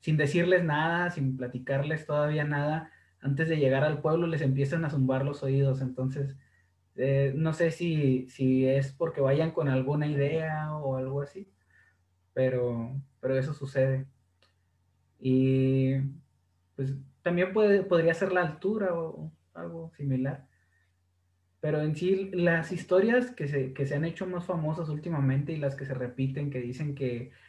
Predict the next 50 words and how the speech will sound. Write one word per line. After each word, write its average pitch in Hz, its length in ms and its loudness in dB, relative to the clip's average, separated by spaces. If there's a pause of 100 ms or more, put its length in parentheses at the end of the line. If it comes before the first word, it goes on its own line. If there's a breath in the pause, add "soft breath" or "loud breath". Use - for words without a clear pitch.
(140 loud breath)
a 135 40 -4
las 131 180 4
diez 135 180 2
y 165 40 2
media 156 340 4
de 156 100 2
la 135 120 2
noche 135 340 2
ya 139 140 -2
no 143 60 0
hay 143 100 -2
nadie 143 260 0
en 147 100 0
la 135 160 -2
calle 139 680 0
y 135 120 -2
que - 80 -10
se 135 120 -6
robaron 131 420 0
a - 40 -4
una 143 120 -2
niña, 143 340 -2
pues - 160 -18
eso 175 160 -6
no, 170 220 -4
no 156 200 -2
es 156 160 -4
del 151 180 -6
todo 147 200 -6
cierto. 143 500 -8 (720 soft breath)
Sí 151 320 0
hubo 160 320 2
amenazas 143 560 2
de 165 140 -2
que 131 80 -8
se 131 120 -4
iban 143 220 2
a 143 60 0
robar 131 480 0
niños, 147 520 -2
pero 165 220 0
fue 131 240 0
cuando 143 260 0
yo 131 140 0
tenía 139 260 0
como 135 200 -2
unos 135 220 0
nueve, 139 400 2
diez 135 260 2
años. 170 320 -6